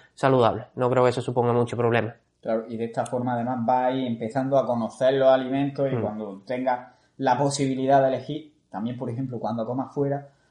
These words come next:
Speaker 2: vas a elegir mejores opciones, que de eso ahora, ahora hablaremos.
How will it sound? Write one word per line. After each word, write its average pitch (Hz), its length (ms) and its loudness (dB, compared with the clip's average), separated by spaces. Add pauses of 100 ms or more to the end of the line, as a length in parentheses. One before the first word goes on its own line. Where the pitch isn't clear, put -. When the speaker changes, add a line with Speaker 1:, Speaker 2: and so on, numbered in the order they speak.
(140)
Speaker 2:
vas 113 440 2 (160)
a 113 80 -4
elegir 120 300 -6
mejores 110 400 -4
opciones, 135 380 -6
que 107 80 -12
de 110 80 -6
eso 120 300 -10
ahora, 110 320 -2
ahora 117 300 -4
hablaremos. 123 420 -2